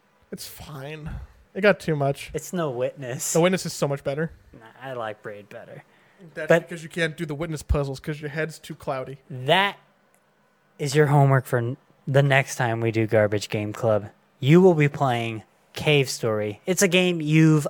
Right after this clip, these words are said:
Speaker 2: undoubtedly at least heard about because, let's face it, you like video games a lot.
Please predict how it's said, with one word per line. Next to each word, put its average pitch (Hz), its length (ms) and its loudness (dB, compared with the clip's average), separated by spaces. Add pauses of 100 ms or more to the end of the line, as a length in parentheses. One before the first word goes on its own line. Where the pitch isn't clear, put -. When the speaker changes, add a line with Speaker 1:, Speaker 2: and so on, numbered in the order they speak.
Speaker 2:
undoubtedly 131 1000 2
at 131 240 -6
least 160 460 0
heard 123 240 -2
about 107 380 -4 (300)
because, 143 440 0 (640)
let's 214 160 -4
face - 300 -4
it, - 80 -18 (1500)
you 208 140 4
like 135 220 4
video 104 340 -4
games 98 280 -12
a - 40 -12
lot. - 240 -18